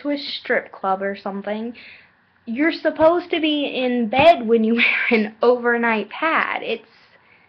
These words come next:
you don't wear them to go out, you guys, okay? Sorry, just had to get that out there. Um, if you buy all overnight pads and expect to wear them to the mall or something, then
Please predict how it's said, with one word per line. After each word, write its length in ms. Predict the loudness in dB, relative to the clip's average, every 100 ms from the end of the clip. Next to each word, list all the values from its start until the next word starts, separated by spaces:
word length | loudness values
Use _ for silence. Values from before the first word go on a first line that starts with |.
| _ _ -10
you 160 | -2 2
don't 240 | 2 4
wear 240 | 6 6
them 200 | 4 0 -2
to 80 |
go 200 | 0 4
out, 300 | 4 4 2
you 80 | -6
guys, 440 | -6 -6 -6 -8 -10 -8
okay? 540 | -6 -2 0 0 -2 -10 -20 -2
Sorry, 340 | 0 0 -2 -8
just 180 | -6 -2
had 160 | -2
to 80 | -2
get 160 | -6 -6
that 140 | -6
out 220 | -6 -8
there. 260 | -10 -10 -12 -18 -20 -20 -20 -16 -4
Um, 480 | -2 -2 -4 -8 -16 _ _ _ _ _ _ _ _
if 160 | -6 -6 -8
you 320 | -10 -6 -4 -2
buy 380 | 0 2 0
all 320 | 0 2 2 0
overnight 480 | -4 -4 -4 -6
pads 420 | -10 -10 -8 -6 -6
and 80 |
expect 500 | -8 -8 -8 -8 -12 -20 -20 -20 -20 -20 -6
to 100 | -2
wear 220 | 0 0
them 240 | -2 -4
to 120 | -8 -10
the 60 | -8
mall 280 | -6 -6
or 100 | -6
something, 640 | -8 -8 -8 -6 -6 -4 -2
then 520 | 0 0 0 -2 -4